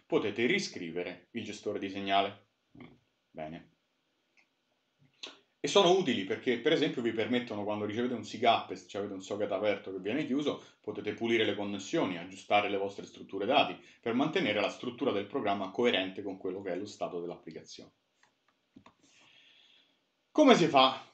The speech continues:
a mandare sti segnali? Bene, eh, con, eh, ci sono tre modi di, di mandare segnali. Allora, il primo è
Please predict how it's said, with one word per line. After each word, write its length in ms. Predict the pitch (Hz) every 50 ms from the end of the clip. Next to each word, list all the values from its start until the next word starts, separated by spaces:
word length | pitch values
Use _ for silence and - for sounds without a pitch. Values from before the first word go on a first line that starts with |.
| _ _ - -
a 280 | - 135 131 127 113 - -
mandare 560 | 120 113 107 107 113 117 113 113 - - -
sti 380 | - - - - 107 101 98 -
segnali? 760 | - - 82 82 107 151 202 208 208 208 214 208 208 - - - _ _ _
Bene, 640 | - - 92 87 92 92 95 101 98 95 - - _
eh, 800 | 120 120 113 113 113 113 113 110 113 113 110 110 110 110 110 104 - - _ _ _ _ _ _ _ _ _ _ _
con, 400 | - - 175 170 170 170 170 170
eh, 1300 | 165 170 165 - - - 147 139 135 135 135 131 131 131 131 131 131 127 127 123 123 123 123 127 123 -
ci 120 | - -
sono 120 | 160 143 -
tre 160 | - 175 170
modi 600 | 156 135 120 117 110 107 107 110 113 117 - -
di, 280 | 110 110 110 104 - -
di 120 | 117 110
mandare 560 | 104 104 98 95 95 92 92 95 95 92 92 -
segnali. 500 | _ - - 90 113 160 151 104 - - - _ _ _ _ _ - - _ _ _ _ _ _ _ _
Allora, 360 | _ 131 120 90 82 82 - -
il 120 | - 180 -
primo 500 | - 240 233 208 202 202 196 - - -
è 400 | - 139 139 139 131 - - -